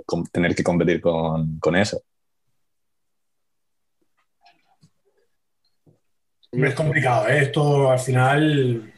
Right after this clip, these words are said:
Speaker 2: esa dinámica que hablábamos antes que tenía Jaén, mm, es la que está cogiendo Cartagena y, y sobre todo las sensaciones, porque te puedes, puedes tropezar un día y perder con Córdoba, pero te, te, el día que pierdes con Córdoba, la semana anterior te ha pintado la cara a Rivera. Entonces,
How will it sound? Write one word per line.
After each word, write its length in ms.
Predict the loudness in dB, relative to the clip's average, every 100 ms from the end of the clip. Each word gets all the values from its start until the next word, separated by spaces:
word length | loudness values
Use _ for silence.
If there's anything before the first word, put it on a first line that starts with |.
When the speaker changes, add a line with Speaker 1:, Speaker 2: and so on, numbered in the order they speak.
| -20 -12 -2
Speaker 2:
esa 200 | 0 2
dinámica 360 | 2 2 2 4
que 60 |
hablábamos 360 | 4 4 2 0
antes 260 | 0 0
que 80 | 0
tenía 220 | 2 2 2
Jaén, 540 | 2 4 2 2 -2 -8 -18
mm, 300 | -10 -6 0
es 80 | 2
la 80 | 2
que 80 | 2
está 140 | 0
cogiendo 380 | 0 2 2 2
Cartagena 560 | 0 -2 0 0 2 2
y, 200 | 0 -4 -20 -20 -20 -20 -6
y 80 | 0
sobre 140 | 2
todo 80 | 4
las 100 | 2
sensaciones, 460 | 2 2 2 2 2
porque 180 | 0 0
te 100 | 0
puedes, 200 | 0 0
puedes 200 | 0 0
tropezar 380 | 0 0 2 2
un 120 | 4
día 360 | 4 4 4 4
y 100 | 2
perder 340 | -2 -2 0
con 280 | 0 0 -2
Córdoba, 680 | 0 2 4 4 2 -4 -18 _ _ _ _ -6
pero 180 | -2
te, 180 | 0 0
te, 540 | 2 2 2 0 0 0
el 80 | 2
día 120 | 2
que 80 | 2
pierdes 220 | 2 2
con 160 | 2 2
Córdoba, 420 | 2 4 4 4
la 100 | 2
semana 260 | 0 2
anterior 280 | 2 2 0
te 100 | 2
ha 60 | 0
pintado 280 | 2 0 0
la 80 | 0
cara 340 | 2 2 2
a 40 | 0
Rivera. 400 | 0 2 2 0
Entonces, 460 | -4 -6 -2 -2